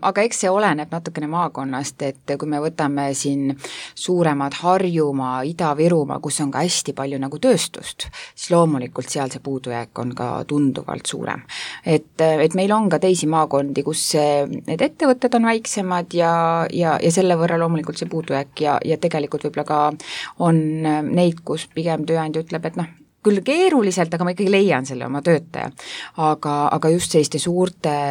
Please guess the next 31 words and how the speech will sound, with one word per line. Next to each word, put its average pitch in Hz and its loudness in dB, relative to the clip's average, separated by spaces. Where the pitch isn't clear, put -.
mm, 139 -4
tööstuspiirkondadega 143 0
Tartumaal 135 -4
on 139 -4
meil 131 -6
siin 143 -4
ka 147 -4
näiteks 147 -6
suuri 156 0
ettevõtteid, 139 -2
ehm, 135 2
keda 139 2
me 139 0
näiteks 139 -4
ka - -6
täna 147 2
toetame, 143 0
Enix 147 0
Eesti 143 -4
A 143 -4
S, - -6
kes - -4
praegu 143 -2
on 143 -6
laienenud, 139 0
viimase 143 -2
aastaga 139 -4
soovinud 139 -4
hästi - -4
palju 147 -4
laieneda. 147 0